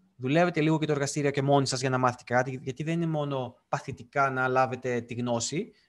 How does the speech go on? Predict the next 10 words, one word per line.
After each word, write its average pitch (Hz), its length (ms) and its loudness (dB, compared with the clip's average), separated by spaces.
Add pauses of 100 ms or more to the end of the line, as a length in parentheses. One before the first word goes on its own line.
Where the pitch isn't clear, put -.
Πρέπει 170 600 -2
στον - 180 -4
προγραμματισμό, 131 540 2
όπως 165 180 0
ξέρετε, 202 480 0
να 185 140 0
γράψετε 226 460 2
κώδικα, 202 520 0 (140)
να 139 120 -6
καθίσετε 135 680 -2